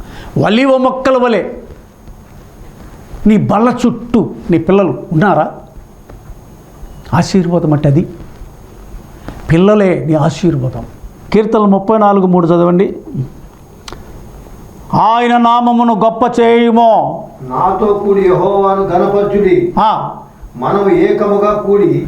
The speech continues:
Speaker 1: మనము ఏకముగా కూడి,
Speaker 2: ఆయన నామమును గొప్ప చేయుము.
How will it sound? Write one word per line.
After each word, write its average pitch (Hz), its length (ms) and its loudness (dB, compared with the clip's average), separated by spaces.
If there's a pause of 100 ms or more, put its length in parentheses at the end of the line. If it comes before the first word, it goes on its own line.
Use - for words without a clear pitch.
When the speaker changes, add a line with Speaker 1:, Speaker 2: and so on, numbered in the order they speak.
(280)
Speaker 1:
మనము 311 520 2
ఏకముగా 294 760 2
కూడి, 220 680 0
Speaker 2:
ఆయన - 300 -4
నామమును 196 640 -2
గొప్ప 208 460 0
చేయుము. 196 520 2